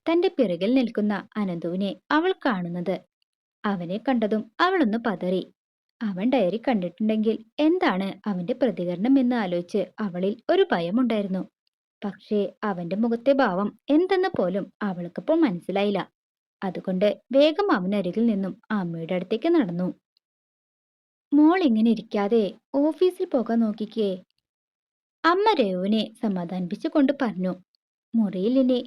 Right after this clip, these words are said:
ആ പെൻഡ്രൈവ് തപ്പാത്ത ഇടമില്ലാതായപ്പോൾ തകർന്നിരിക്കുകയാണവൾ. "ഞാൻ അതും ഇല്ലാതെ എങ്ങനെ ഓഫീസിൽ പോകാൻ അമ്മേ?" അവൾ കരഞ്ഞുകൊണ്ട് അമ്മയോട് പറഞ്ഞു. അമ്മയ്ക്കും അവളുടെ സങ്കടം കണ്ട് വിഷമമായി.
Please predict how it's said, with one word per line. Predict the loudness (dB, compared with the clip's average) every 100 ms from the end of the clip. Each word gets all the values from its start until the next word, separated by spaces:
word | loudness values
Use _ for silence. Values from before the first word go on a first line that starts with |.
| -2
ആ | 0
പെൻഡ്രൈവ് | 2 0 0 -2 -2
തപ്പാത്ത | -2 -4 -4 -4 -2 -4 -2
ഇടമില്ലാതായപ്പോൾ | -4 -2 -4 -2 0 2 2 0 -2 -4 -4
തകർന്നിരിക്കുകയാണവൾ. | -6 -6 -2 2 4 2 0 2 2 2 -2 -4 -8 _ _ _ _ _ _ _ _ _ _ -6
"ഞാൻ | 0 0 2
അതും | 0 0 -2
ഇല്ലാതെ | 0 2 2
എങ്ങനെ | 0 -2 -2
ഓഫീസിൽ | -2 -2 -4 -6 -2
പോകാൻ | 0 2 0 0
അമ്മേ?" | -2 -4 -6 -10 _ _ _ _ _ _ _ _ _ _ -2
അവൾ | 2 6 4
കരഞ്ഞുകൊണ്ട് | 4 0 0 -2 0 2 2 0 -2
അമ്മയോട് | -4 -2 0 0 0
പറഞ്ഞു. | -2 -2 -6 _ _ _ _ -4
അമ്മയ്ക്കും | -4 -4 -4 2 2 0 0
അവളുടെ | 2 4 2
സങ്കടം | 0 -4 -4 -2
കണ്ട് | 2 2 2 0
വിഷമമായി. | -4 -4 -4 0 2 2